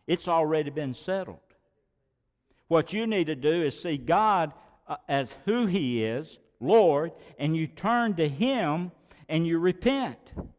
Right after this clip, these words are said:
because you've realized who the Lord Jesus is. When you repent, you'll recognize He is the absolute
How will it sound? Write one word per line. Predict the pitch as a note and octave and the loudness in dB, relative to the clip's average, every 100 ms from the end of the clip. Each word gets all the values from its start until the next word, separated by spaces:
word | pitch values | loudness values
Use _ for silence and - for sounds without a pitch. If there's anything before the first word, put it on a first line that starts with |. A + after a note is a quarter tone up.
| _ _ _ _ | _ _ _ _
because | D3 C#3+ F#3 E3+ D3+ | -8 0 2 2 0
you've | B2+ | 0
realized | F3+ G#3 D#3 B2+ B2+ C#3 - | 4 6 6 2 0 -2 -4
who | D3+ D3 C#3 - - - | -4 -4 -6 -10 -20 -8
the | |
Lord | C#3 C#3 C3+ | -2 0 -2
Jesus | A#2+ F#3 E3+ - G2 - | -4 -4 -4 -6 -14 -16
is. | E2+ D2+ - _ _ _ _ _ _ _ _ _ _ | -16 -16 -18 _ _ _ _ _ _ _ _ _ _
When | C3 C#3+ | -4 -2
you | C#3 | 0
repent, | C3+ C3+ A3 G3 - | -2 0 2 0 -2
you'll | D#3+ C3 | -2 0
recognize | C#3+ F#3+ G3 E3 D#3 D#3 D3 - | 2 0 0 -4 -2 -2 -4 -2
He | F#3 G#3 G#3 | -2 -2 -2
is | D#3 B2+ | -4 -4
the | A#2 A#2+ | -6 -2
absolute | D#3 F#3+ - G3+ G3 F#3+ G3 G3 | -2 -2 -6 -6 -2 0 -2 -4